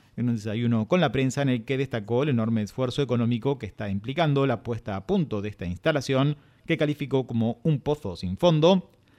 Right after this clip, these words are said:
Aseveró que cada vez que tocamos algo nos encontramos una sorpresa que no es grata y que les cuesta miles y miles de euros a las arcas municipales. En ese sentido, remarcó que esta instalación tiene muchas deficiencias en su construcción,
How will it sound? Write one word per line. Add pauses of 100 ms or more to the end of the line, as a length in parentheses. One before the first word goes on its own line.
(260)
Aseveró
que
cada
vez
que
tocamos
algo
nos
encontramos
una
sorpresa
que
no
es
grata (300)
y
que
les
cuesta
miles
y
miles
de
euros
a
las
arcas
municipales. (640)
En
ese
sentido,
remarcó
que
esta
instalación
tiene
muchas
deficiencias
en
su
construcción,